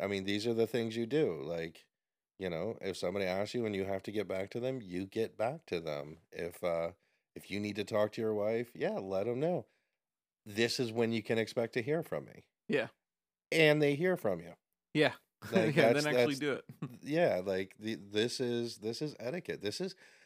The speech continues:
Speaker 1: this is not being rude.
Speaker 2: Yeah.
Speaker 1: That's all etiquette is.
Speaker 2: Yeah.
Speaker 1: And, yeah, so fucking bad at it.
Speaker 2: Yeah, it's easy to get wrapped up in things, and,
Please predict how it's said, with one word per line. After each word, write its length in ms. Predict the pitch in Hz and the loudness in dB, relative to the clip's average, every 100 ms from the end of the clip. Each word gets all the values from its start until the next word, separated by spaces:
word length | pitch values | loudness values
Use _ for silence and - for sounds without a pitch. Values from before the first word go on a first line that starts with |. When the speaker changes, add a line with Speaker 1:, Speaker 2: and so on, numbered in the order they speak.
| _ | _
Speaker 1:
this 180 | 151 170 | -6 -4
is 120 | 269 | -4
not 400 | 160 107 135 120 | 0 0 0 -2
being 380 | 117 117 117 101 | -2 0 0 -2
rude. 420 | 82 85 73 - - _ - | -4 -6 -6 -14 -20 _ -6
Speaker 2:
Yeah. 260 | 143 85 - _ | -2 -2 -4 _
Speaker 1:
That's 140 | 143 151 | -4 0
all 160 | 202 180 | 4 6
etiquette 360 | 156 147 120 | 4 2 -2
is. 320 | 85 69 - _ _ _ - | -4 -12 -20 _ _ _ -10
Speaker 2:
Yeah. 160 | 139 131 _ _ _ _ _ _ - | -6 -6 _ _ _ _ _ _ -6
Speaker 1:
And, 460 | 107 101 101 98 95 _ _ _ _ _ _ _ _ _ _ _ _ - _ _ _ _ - | -4 -2 -4 -8 -12 _ _ _ _ _ _ _ _ _ _ _ _ -20 _ _ _ _ -10
yeah, 260 | 82 73 73 78 | -8 -8 -12 -18
so 260 | - 90 | -14 -12
fucking 320 | 78 - - - | -12 -16 -18 -20
bad 100 | - - | -20 -20
at 160 | - 117 | -20 -20
it. 60 | _ _ _ - | _ _ _ -2
Speaker 2:
Yeah, 220 | 139 135 - | 0 0 -2
it's 240 | 156 151 156 | -6 -6 -4
easy 240 | 151 135 | -4 -4
to 80 | 127 | -4
get 180 | 135 - | -4 0
wrapped 280 | 131 - 127 | 0 2 -2
up 180 | 120 | -4
in 120 | 123 110 | -8 -6
things, 520 | 117 110 113 120 110 | -4 -4 -4 -8 -8
and, 300 | 90 101 | -8 -8